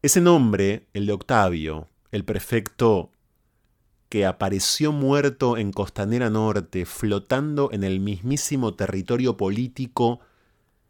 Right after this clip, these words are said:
de la fuerza de seguridad a la que pertenecía la prefectura naval argentina, y dos, por lo menos dos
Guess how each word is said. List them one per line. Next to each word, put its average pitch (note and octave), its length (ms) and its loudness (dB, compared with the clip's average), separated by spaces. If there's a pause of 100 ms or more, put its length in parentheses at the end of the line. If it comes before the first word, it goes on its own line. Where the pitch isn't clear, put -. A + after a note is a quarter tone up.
(140)
de G#2+ 120 0
la G#2+ 100 2
fuerza B2+ 420 0
de A2 100 2
seguridad G2+ 680 0
a G#2+ 100 -4
la F#2 140 -4
que F#2 100 -8
pertenecía F2+ 800 -2
la F2+ 140 -2
prefectura G#2 760 -4 (500)
naval F#2+ 320 -4
argentina, F#2 840 -6 (1300)
y G#2+ 80 -6
dos, - 680 2 (1040)
por F2+ 180 -10
lo E2+ 100 -4
menos G2 380 2
dos - 600 4